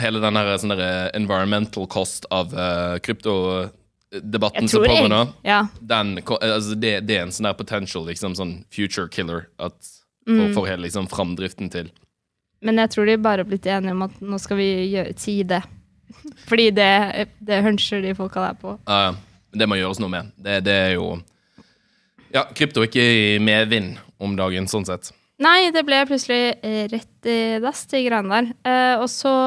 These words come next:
Speaker 2: var jo, ja, det var én tweet. Jeg tror han skrev Indeed på en eller annen, annen, annen tweet.
Speaker 1: Men er ikke det liksom greien til Elon?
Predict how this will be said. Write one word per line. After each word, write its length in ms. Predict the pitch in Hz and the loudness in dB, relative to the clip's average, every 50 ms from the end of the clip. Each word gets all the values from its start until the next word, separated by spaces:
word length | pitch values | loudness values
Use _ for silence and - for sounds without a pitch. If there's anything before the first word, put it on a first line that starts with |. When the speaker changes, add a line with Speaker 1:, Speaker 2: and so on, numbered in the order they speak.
| 262 247 | 2 0
Speaker 2:
var 280 | 233 220 208 202 196 | 0 0 0 2 0
jo, 220 | 202 202 214 214 220 214 214 214 - - | 0 0 0 0 0 0 0 -2 -2 0
ja, 160 | - 202 - - | -2 -2 -2 -2
det 200 | - 208 220 254 | -6 -4 -2 -2
var 80 | - - | -2 0
én 300 | - 220 214 214 220 - | 2 2 2 2 0 -2
tweet. 320 | - 202 214 - - - | 0 -2 -2 -2 -6 -8
Jeg 220 | - - 247 247 - | -2 0 0 2 4
tror 140 | 233 226 233 | 2 2 2
han 40 | |
skrev 240 | 226 - 220 214 214 - | 0 0 0 0 0 2
Indeed 500 | 226 220 220 202 214 208 196 226 220 208 | 2 2 2 2 0 -2 -2 -2 -2 -4
på 140 | - - 214 | -2 -2 -2
en 80 | 208 202 | -2 0
eller 140 | 202 202 202 | -2 -2 -4
annen, 100 | 202 - - - - _ - | -4 -6 -8 -16 -20 _ -2
annen, 400 | - 226 208 180 123 - 101 - - | 0 0 2 2 -2 -4 -6 -8 -6
annen 380 | - - 220 208 196 180 165 180 | -2 0 0 0 0 -2 -4 -6
tweet. 400 | - - 202 233 233 - - - _ | -4 -2 -4 -4 -4 -6 -20 -20 _
Speaker 1:
Men 180 | - 117 117 120 | -6 -2 -2 -2
er 80 | 113 | 0
ikke 80 | 120 117 | 2 2
det 100 | 117 104 | 2 2
liksom 220 | 92 92 113 110 | 2 2 0 0
greien 320 | - 90 85 85 92 95 92 | 0 -2 -2 -2 -2 -2 -2
til 160 | - 73 98 | -2 0 0
Elon? 240 | 101 95 85 87 | 0 0 0 -2